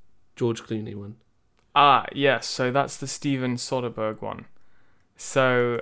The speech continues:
Speaker 2: um, yeah, that movie. Well, I read the book, and I think I've mentioned this quite a few times before, but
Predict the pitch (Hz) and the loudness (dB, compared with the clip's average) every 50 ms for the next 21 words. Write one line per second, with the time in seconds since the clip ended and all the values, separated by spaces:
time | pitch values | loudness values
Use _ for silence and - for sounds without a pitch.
0 | - - 127 120 120 120 120 120 120 117 117 117 117 - - - - - - - | -2 0 0 2 4 4 4 2 2 0 -2 -6 -8 -10 -12 -14 -16 -16 -16 -18
1 | - - - - - _ _ _ _ _ _ _ _ _ _ _ _ - 143 127 | -20 -20 -20 -20 -20 _ _ _ _ _ _ _ _ _ _ _ _ -8 -4 -2
2 | 123 123 117 117 117 117 117 - - 143 147 151 147 - - - - - - - | 0 0 0 -2 -4 -8 -10 -4 0 4 4 4 4 2 0 -6 -14 -16 -14 -10
3 | 135 135 139 143 143 143 143 139 135 135 139 135 135 131 131 131 131 131 127 127 | -6 -4 -2 -2 0 0 0 -2 -2 -4 -4 -4 -4 -4 -4 -4 -4 -4 -4 -4
4 | 131 123 - - - - - - - - - - - - - - - - - - | -6 -8 -10 -16 -20 -20 -20 -20 -20 -20 -20 -20 -20 -20 -20 -20 -20 -20 -20 -18
5 | - - - - - - - - - - - - _ _ - 160 131 139 143 160 | -16 -16 -16 -16 -18 -18 -18 -20 -20 -20 -20 -20 _ _ 0 2 4 4 6 6
6 | 208 220 196 180 160 - 135 147 - - - - - - - - - - - - | 4 4 2 0 0 2 4 4 4 2 -2 -10 -14 -14 -16 -16 -16 -16 -18 -18
7 | - - - - 151 156 151 151 147 147 - - - 151 151 196 196 208 185 165 | -20 -4 0 2 4 4 4 2 0 -2 -2 -2 0 0 0 0 0 0 0 0
8 | 180 175 170 - 165 156 151 151 147 139 - - - - - 165 - - - - | 0 0 0 -2 -4 -4 -4 -4 -4 -6 -8 -12 -10 -8 -6 -6 -6 -6 -8 -6
9 | - 139 131 123 - - 147 139 120 110 110 110 110 117 120 - - - - - | -6 -6 -6 -6 -6 -6 -4 -4 -2 -4 -6 -8 -10 -10 -10 -12 -12 -14 -16 -18
10 | - - - - 151 123 - - - - - 160 151 - - - - - - - | -20 -20 -16 -12 -12 -12 -12 -14 -12 -6 -2 0 0 0 -2 -4 -8 -10 -8 -6
11 | 139 127 - - | -6 -6 -6 -10